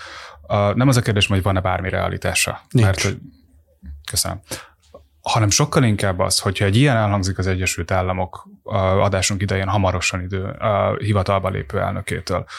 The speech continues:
Speaker 1: akkor milyen alapon bírálják akár Oroszországot az Ukrajna elleni invázió miatt, akár Kínát egy lehetséges Tajvan elleni invázió miatt?
Speaker 2: Ö, ha nagyon szarkasztikus akarok lenni, akkor azt mondanám, hogy mert ők nem Amerika.
Speaker 1: Ah.
Speaker 2: Ö,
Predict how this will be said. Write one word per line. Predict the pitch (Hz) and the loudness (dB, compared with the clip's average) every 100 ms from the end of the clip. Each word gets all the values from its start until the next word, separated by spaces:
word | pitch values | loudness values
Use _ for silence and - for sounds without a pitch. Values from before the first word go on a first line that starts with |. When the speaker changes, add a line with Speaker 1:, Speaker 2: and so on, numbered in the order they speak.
| - - | -14 -6
Speaker 1:
akkor | - - 92 | -2 0 4
milyen | 104 127 | 4 6
alapon | 143 143 139 135 117 | 6 4 4 4 4
bírálják | 117 117 113 113 110 104 | 4 4 4 4 2 2
akár | 107 117 107 | 0 0 0
Oroszországot | 107 104 107 101 107 104 104 | 0 0 0 0 0 -2 -2
az | 104 | -4
Ukrajna | 98 104 101 | -2 0 2
elleni | 101 104 104 | 2 0 0
invázió | 104 104 104 110 104 | 0 0 2 0 0
miatt, | 107 107 98 | 0 0 0
akár | 110 107 101 | 0 0 -2
Kínát | - 104 104 107 107 | 0 0 2 2 0
egy | |
lehetséges | 101 98 95 104 98 - | 2 0 0 -2 -2 -2
Tajvan | 92 92 90 | -2 0 -2
elleni | 85 82 87 | -4 -8 -10
invázió | 67 71 76 80 71 | -8 -6 -6 -6 -8
miatt? | 71 104 113 - - - | -10 -12 -16 -20 -16 0
Speaker 2:
Ö, | 113 110 110 92 | 4 6 4 4
ha | 113 | 4
nagyon | 127 127 117 104 | 6 6 6 6
szarkasztikus | - 117 - 110 - 113 107 | 4 4 4 2 2 2 4
akarok | 113 117 107 - | 4 4 4 4
lenni, | 110 110 | 6 6
akkor | 110 117 | 4 4
azt | 113 - | 4 4
mondanám, | 107 107 107 | 6 6 6
hogy | 107 107 | 6 6
mert | 107 101 | 4 4
ők | 107 | 4
nem | 110 104 | 4 4
Amerika. | 95 95 90 87 - 92 _ _ _ _ - | 4 4 2 -2 -2 -4 _ _ _ _ -6
Speaker 1:
Ah. | 95 - _ _ _ _ _ - - - - - - - - | -6 -6 _ _ _ _ _ -8 -8 -8 -12 -10 -12 -14 -2
Speaker 2:
Ö, | - 110 113 110 110 | 4 6 6 6 6